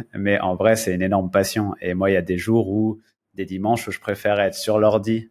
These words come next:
à essayer de trouver des solutions pour des, euh, des, des problèmes que j'ai actuellement sur mes business,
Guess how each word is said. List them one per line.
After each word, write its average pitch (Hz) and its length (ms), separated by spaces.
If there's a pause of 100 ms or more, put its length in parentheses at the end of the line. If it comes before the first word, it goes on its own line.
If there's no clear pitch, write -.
à 90 120
essayer 95 240
de - 60
trouver 113 420
des 104 100
solutions 104 560
pour 95 200
des, 92 180
euh, 85 220
des, 90 220
des 92 140
problèmes 107 480
que 107 100
j'ai 101 120
actuellement 98 460
sur - 180
mes 92 120
business, 104 580